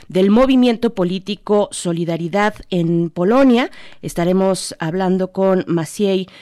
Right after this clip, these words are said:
Zetera, él es embajador de Polonia en México, diplomático de carrera, con maestría en estudios latinoamericanos en la unam. Así es que, bueno, vamos a estar hablando profundamente, largo y tendido, sobre este movimiento político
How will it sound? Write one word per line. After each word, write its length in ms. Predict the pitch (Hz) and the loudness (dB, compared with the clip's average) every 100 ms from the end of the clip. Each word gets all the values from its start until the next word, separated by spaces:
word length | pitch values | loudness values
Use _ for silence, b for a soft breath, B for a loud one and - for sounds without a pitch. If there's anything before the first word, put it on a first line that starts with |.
| B | B
Zetera, 680 | - 190 - 240 247 180 220 | -6 -4 0 2 2 2 -2
él 180 | - 175 | -2 -2
es 200 | 185 180 | -2 -2
embajador 480 | 170 165 165 180 190 | -2 -2 -2 -2 0
de 80 | 185 | -2
Polonia 500 | 175 190 196 196 180 | -2 -2 0 0 0
en 220 | - 170 | 0 2
México, 560 | 202 233 - 214 - 240 | 2 0 -4 -4 0 0
diplomático 640 | 170 160 156 175 165 170 | -2 -4 -4 -4 -6 -6
de 100 | 156 | -4
carrera, 520 | 165 160 233 247 233 B B B | -4 -2 0 2 0 B B B
con 120 | 170 | 0
maestría 520 | 165 156 - 196 196 | 2 0 -2 0 0
en 220 | - 175 160 | 0 0 0
estudios 440 | 147 196 196 180 | -2 -4 -2 -2
latinoamericanos 1080 | 170 165 160 156 160 156 220 202 196 185 - | -4 -4 -2 -2 -2 -4 -2 0 0 -2 -4
en 200 | - 175 | 0 2
la 120 | 180 190 | 2 4
unam. 280 | 220 277 320 B B B | 4 4 2 B B B
Así 160 | 180 202 | -2 -2
es 100 | - | 2
que, 180 | 226 - | 0 2
bueno, 260 | 208 233 233 | 2 2 2
vamos 300 | 226 233 226 | 4 2 2
a 360 | 202 175 170 - | 2 2 0 -2
estar 320 | 180 - 220 214 214 B B B | -4 0 0 0 -4 B B B
hablando 800 | 180 208 214 214 220 208 196 - | 2 4 4 4 4 4 4 2
profundamente, 680 | 190 190 285 320 226 214 247 | 0 2 4 6 4 2 2
largo 300 | 202 190 214 | 2 2 2
y 60 | |
tendido, 500 | 214 185 185 208 196 | 0 0 0 0 0
sobre 260 | 220 170 170 | 0 -2 -2
este 160 | 180 226 | -2 2
movimiento 400 | 214 202 226 226 | 2 2 2 0
político 540 | 202 214 - - 262 | 0 0 -2 0 -2